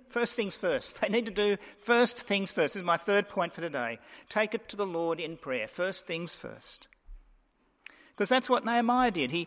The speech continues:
he prayed a prayer of confession of sin, and then he prayed a prayer for success in the work that God had placed upon his heart to do. Confession and petition. Nehemiah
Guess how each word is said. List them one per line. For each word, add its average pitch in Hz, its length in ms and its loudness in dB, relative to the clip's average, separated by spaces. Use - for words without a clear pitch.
he 208 120 -2
prayed 277 380 4
a 294 60 6
prayer 208 340 0
of 202 100 -4
confession 277 840 0
of 160 120 -4
sin, 233 380 2
and 190 160 0
then 202 80 4
he 196 100 2
prayed 214 300 4
a 240 60 0
prayer 185 280 2
for 185 120 -14
success - 840 -4
in 208 140 -2
the 226 80 4
work 165 440 2
that 170 160 -6
God 156 280 4
had - 100 -16
placed 156 360 -4
upon 143 220 -6
his 143 120 -12
heart 127 260 -4
to - 80 -18
do. 117 320 -6
Confession 262 800 -2
and - 120 -12
petition. - 400 -8
Nehemiah 240 600 2